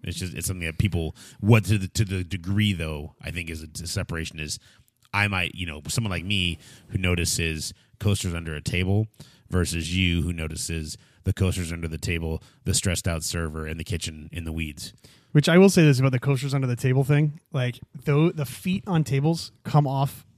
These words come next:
Speaker 2: all the
Speaker 1: It's
Speaker 2: time.
Speaker 1: the worst. You would think by now there would be better engin-,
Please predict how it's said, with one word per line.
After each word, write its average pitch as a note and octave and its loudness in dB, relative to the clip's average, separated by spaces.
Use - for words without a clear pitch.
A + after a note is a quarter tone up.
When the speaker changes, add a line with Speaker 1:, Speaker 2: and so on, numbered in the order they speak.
Speaker 2:
all C#3+ 4
the C3 2
Speaker 1:
It's G3+ 4
Speaker 2:
time. A#2+ 2
Speaker 1:
the B2 10
worst. A#2 6
You F#3 6
would G#3+ 2
think F3+ -2
by A#2+ 4
now F#2+ -2
there G#2 4
would G2+ 4
be F#2 4
better A2 4
engin-, G#2 0